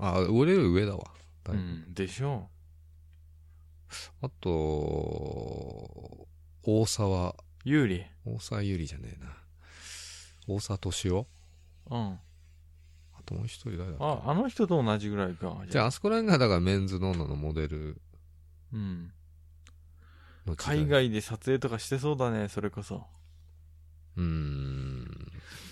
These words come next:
Speaker 2: じゃあ、僕が行きたい海外の国を言った方がいいんじゃないかな、そろそろ。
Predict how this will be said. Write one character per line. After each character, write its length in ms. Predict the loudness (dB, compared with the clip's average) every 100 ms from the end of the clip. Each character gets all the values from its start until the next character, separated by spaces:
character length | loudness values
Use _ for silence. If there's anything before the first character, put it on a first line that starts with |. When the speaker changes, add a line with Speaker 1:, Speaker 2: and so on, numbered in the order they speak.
| -12
Speaker 2:
じ 100 | -2
ゃ 20 | 0
あ、 40 |
僕 340 | 2 0 2
が 220 | 4 4 4
行 140 | 2
き 60 | 0
た 140 | 0
い 100 | 0
海 220 | 2 2
外 180 | 4 2
の 100 | 2
国 240 | -2 -2
を 60 | 0
言 140 | -2
っ 20 | -6
た 160 | -4
方 120 | -2 -2
が 100 | -2
い 20 |
い 40 |
ん 40 | -2
じ 60 |
ゃ 60 | -4
な 100 | -6
い 40 |
か 100 | -12
な、 160 | -14 -16 -18
そ 160 | -12 -12
ろ 80 |
そ 140 | -12 -14
ろ。 140 | -16